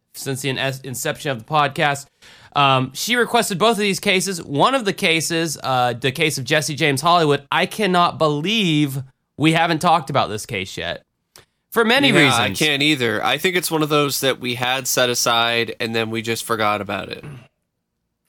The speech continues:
Speaker 2: And that happens.
Speaker 1: Yeah. I mean, A, I can't believe we talked about it because there was a movie made about, called Alpha Dog.
Speaker 2: Yeah.
Speaker 1: Uh, that I actually
Speaker 2: You
Speaker 1: saw.
Speaker 2: can't believe we didn't talk about it. That's, that's what you meant to say, right?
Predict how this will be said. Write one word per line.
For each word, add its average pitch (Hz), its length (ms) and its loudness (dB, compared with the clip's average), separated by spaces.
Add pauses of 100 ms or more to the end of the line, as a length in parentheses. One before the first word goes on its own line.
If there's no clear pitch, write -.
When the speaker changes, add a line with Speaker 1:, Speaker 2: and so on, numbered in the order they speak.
(1080)
Speaker 2:
And 135 140 -2
that 202 120 2
happens. 123 500 -4
Speaker 1:
Yeah. 123 280 4 (160)
I 175 80 4
mean, 196 260 4
A, 214 380 4
I 165 100 2
can't 170 260 0
believe 165 200 0
we 147 80 -2
talked 143 320 0
about 135 260 2
it 135 140 0
because 131 600 0
there 131 140 2
was 127 140 0
a 135 60 0
movie 160 400 4
made 123 300 2
about, 113 340 2
called 123 240 0
Alpha 156 300 0
Dog. 117 540 0 (300)
Speaker 2:
Yeah. 127 280 0
Speaker 1:
Uh, 117 500 4 (100)
that 123 460 0
I 127 140 0
actually 131 340 -2
Speaker 2:
You 139 60 -2
Speaker 1:
saw. - 120 2
Speaker 2:
can't 131 140 4
believe 151 240 2
we 139 120 0
didn't 143 280 -2
talk 110 280 -2
about 101 300 -4
it. - 180 -12
That's, 107 260 -8
that's - 260 -6
what - 60 -12
you 95 60 -10
meant 98 200 -8
to 98 80 -14
say, - 400 -10
right? 101 280 -10